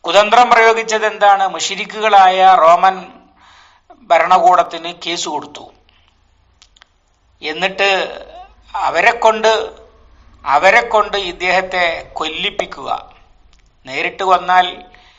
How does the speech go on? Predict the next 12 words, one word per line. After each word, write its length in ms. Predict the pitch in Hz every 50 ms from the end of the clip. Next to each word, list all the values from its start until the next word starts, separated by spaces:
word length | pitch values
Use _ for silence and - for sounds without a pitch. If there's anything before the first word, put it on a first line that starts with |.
| _ _ _ _ _ -
അത് 200 | 147 147 160 175
വലിയ 280 | 175 170 165 165 170 170
പ്രശ്നമായിരിക്കുമല്ലോ. 960 | 170 165 156 - - 170 160 151 147 143 143 143 143 123 - - - - _ _ _ _ _ _ _ _ _ _ _ _ _ _ _ _ _ _ _ _ _ _ _ _ _ _ _ _ _ _ _ _ _ _ _ _ _ _ -
അതിനു 260 | 147 160 175 185 214
പകരം 640 | 196 190 180 175 185 185 202 208 220 - - - - _ _ _ _ _ _ _ _ _ _ _ _ _ _ _ _ _ _ _ _ _ _ _ _ _
പിന്നെ 300 | 302 294 294 - 277 -
ഒറ്റുകൊടുത്ത് 880 | 277 147 294 147 - - 233 240 247 240 233 233 - - - 240 233 -
പിടികൂടിപ്പിച്ച് 800 | 180 160 175 196 190 208 214 220 226 - - 214 - - 208 226 226 - 185
കേസുണ്ടാക്കി, 720 | 170 175 185 185 240 220 208 196 196 196 196 - - - 185
കള്ളക്കേസുണ്ടാക്കി, 1300 | 160 160 180 190 190 196 208 220 214 - 220 208 202 190 190 185 185 - - 196 226 240 240 - _ _ _ _ _ _ _ _ _ _ _ _ _ _ _ _ _ _ _ _ _ _ _ _ _ _ _ _ _ _ 127
അഥവാ 400 | 131 151 160 175 185 208 214 208
ഭരണത്തിനെതിരെ, 1080 | - 160 151 151 170 190 196 196 - 233 233 226 202 196 196 190 175 - - - -